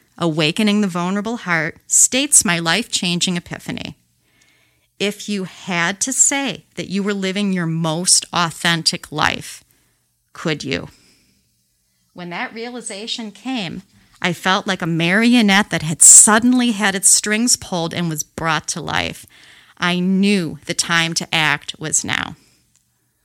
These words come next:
Becoming awakened to the fact that a major life change needed to be made felt very daunting.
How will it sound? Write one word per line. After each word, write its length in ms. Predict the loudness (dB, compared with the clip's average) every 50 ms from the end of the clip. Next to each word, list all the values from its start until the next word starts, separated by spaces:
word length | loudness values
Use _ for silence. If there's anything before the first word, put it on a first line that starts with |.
| _ _ _ _ _ _ _ _ _ -6
Becoming 460 | -6 -6 -2 0 2 2 4 4 2
awakened 640 | 0 0 0 0 0 0 0 0 0 -2 -2 -2
to 80 | -2 -4
the 100 | -6 -6
fact 360 | -4 -2 0 0 0 0 -4
that 120 | -6 -6 -4
a 40 |
major 380 | -4 -4 -4 -4 -6 -6 -6 -6
life 320 | -4 -4 -4 -4 -6 -8
change 420 | -8 -6 -4 -2 -2 -2 -2 -2 -4
needed 440 | -4 -4 -4 -2 -2 -2 -2 -2 -4
to 100 | -6 -4
be 140 | -4 -4
made 320 | -4 -2 -2 -2 -2 -4 -6
felt 260 | -6 -4 -4 -4 -4
very 580 | -6 -10 -10 -6 -4 -2 -2 0 0 -2 -2 -4
daunting. 580 | -4 -4 -4 -4 -4 -4 -6 -6 -8 -10 -12